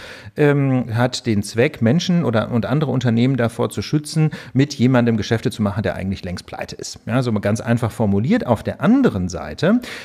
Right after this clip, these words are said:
hat das aber natürlich dramatische Folgen, ne? Auch wenn das Insolvenzrecht heute schon deutlich, ähm, quasi milder ist als das Konkursrecht früher. Ja, das Insolvenzrecht soll eigentlich auch versuchen, äh, ein Unternehmen weiterzuführen.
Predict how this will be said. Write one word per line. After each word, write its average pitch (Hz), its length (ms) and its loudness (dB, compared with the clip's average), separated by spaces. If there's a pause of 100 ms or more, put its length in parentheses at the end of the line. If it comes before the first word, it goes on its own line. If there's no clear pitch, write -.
hat - 140 0
das 170 160 2
aber 151 100 0
natürlich 151 240 0
dramatische 143 400 0
Folgen, 117 360 4
ne? 160 180 0
Auch 120 120 -4
wenn 139 100 0
das 131 120 0
Insolvenzrecht 123 760 0
heute 127 240 0
schon 120 200 0
deutlich, 120 440 -2
ähm, 117 300 -2 (140)
quasi 113 300 0
milder 135 420 6
ist - 160 -6
als 117 100 -4
das 101 140 -8
Konkursrecht 113 720 -2
früher. 196 540 2 (320)
Ja, 120 120 0
das - 120 -2
Insolvenzrecht 113 500 0
soll 113 160 2
eigentlich 120 440 -2
auch 101 100 -10
versuchen, 120 320 -4
äh, 117 480 -2
ein 110 100 -2
Unternehmen 104 380 0
weiterzuführen. 156 720 2